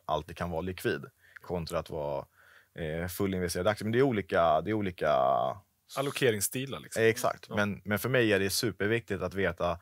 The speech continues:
Speaker 1: att när det brinner så vill jag kunna handla när alla andra säljer. Och det är då som jag gör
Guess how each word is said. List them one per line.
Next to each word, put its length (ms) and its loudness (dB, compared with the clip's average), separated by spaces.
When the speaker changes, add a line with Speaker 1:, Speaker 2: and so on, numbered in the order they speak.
Speaker 1:
att 160 -4
när 300 4
det 80 2
brinner 500 -2
så 140 -6
vill 200 -4
jag 120 -2
kunna 240 -2
handla 540 0
när 200 -6
alla 220 0
andra 440 0
säljer. 560 0
Och 120 -10
det 60 0
är 40 -2
då 180 -2
som 140 -6
jag 100 -4
gör 320 -4